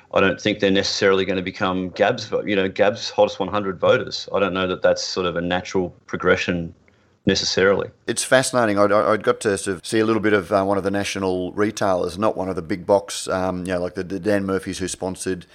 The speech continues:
Speaker 2: Gabs, and so have a vested interest in it. You know, one of the more shopping centre convenience, um, arms, and their craft sales are going up, you know, twenty-five percent. And so we're not just talking about pointy end anymore. Craft is starting to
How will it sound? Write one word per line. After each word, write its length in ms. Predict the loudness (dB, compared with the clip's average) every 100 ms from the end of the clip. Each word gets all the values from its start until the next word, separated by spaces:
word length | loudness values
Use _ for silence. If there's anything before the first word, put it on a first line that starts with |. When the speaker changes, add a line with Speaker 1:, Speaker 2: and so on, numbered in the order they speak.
| -20 0
Speaker 2:
Gabs, 360 | 2 2 0
and 140 | -8 -2
so 120 | 0
have 180 | 2 2
a 100 | 0
vested 300 | 0 -4 -6
interest 260 | -6 -8
in 80 | -4
it. 160 | -4 -2
You 60 |
know, 40 | -2
one 160 | -2
of 120 | -2 0
the 200 | 0 -2 -10 -18 -4
more 340 | 2 4 2
shopping 380 | 2 0 0 -2
centre 220 | -4 -6
convenience, 760 | -6 -2 0 0 -2 -4 -8 -6
um, 360 | -4 -4 -4
arms, 420 | -4 -4 -6 -10 -18 -20 -20 _
and 440 | -6 -2 -2 -4 -8
their 720 | -10 -2 0 2 2 2 0
craft 560 | -4 -10 -6 -4 -4 -4
sales 420 | -4 -4 -4 -8 -10
are 60 |
going 420 | -4 0 0 0 -2
up, 240 | -4 -4
you 60 | -4
know, 160 | -4 -8 _ -10
twenty-five 500 | -6 -4 0 -2 -2
percent. 400 | -8 -8 -10 -10
And 140 | -6
so 100 | 0
we're 100 | 0
not 160 | 0 -2
just 140 | -6
talking 220 | -4 -2
about 180 | -2 -4
pointy 300 | -4 -2 -2
end 80 | -2
anymore. 320 | -2 -2 -4
Craft 380 | -4 -4 -4 -6
is 140 | -10 -8
starting 420 | -2 -2 -2 -4
to 300 | -4 -4